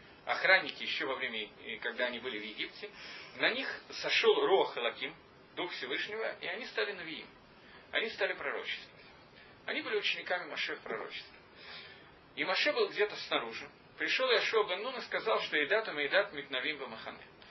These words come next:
«Эйдат умейдат пророчествует в лагере». И говорит, э, Моше Йошуа, «Ам-, э, гамикане атаби». «Ты, ты ревнуешь из-за меня». В чём? Ну, пророчествует. Для этого Всекоту Кодыш Барух Hu им дал пророчество. Что ты хочешь?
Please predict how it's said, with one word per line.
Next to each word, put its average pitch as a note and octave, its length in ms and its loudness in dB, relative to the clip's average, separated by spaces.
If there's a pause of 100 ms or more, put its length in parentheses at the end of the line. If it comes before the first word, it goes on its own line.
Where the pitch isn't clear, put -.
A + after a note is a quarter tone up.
(140)
«Эйдат F#3+ 320 2
умейдат F#3 840 0
пророчествует C#3 680 0
в - 40 -12
лагере». F#2 340 -6 (1600)
И C3+ 340 4
говорит, G3+ 360 2 (140)
э, D3 180 2
Моше D#3+ 340 4
Йошуа, E3+ 680 6
«Ам-, C#3 240 -4
э, C3+ 360 4
гамикане D3+ 580 2
атаби». A#2+ 400 -6 (480)
«Ты, D#3+ 160 -2 (220)
ты G3 100 4
ревнуешь F3 500 0
из-за D3+ 140 -10
меня». C#3 360 -8
В - 80 -10
чём? G#3 160 -6 (140)
Ну, G#3+ 120 -12
пророчествует. A#3 600 -4
Для B2+ 140 0
этого F3+ 200 -4
Всекоту E3+ 320 -4
Кодыш A#3+ 280 -2
Барух A3+ 240 0
Hu A3+ 40 -2
им D3+ 80 -6
дал E3 160 -2
пророчество. E3+ 540 -6
Что - 180 -8
ты F#3 80 -8
хочешь? - 260 -6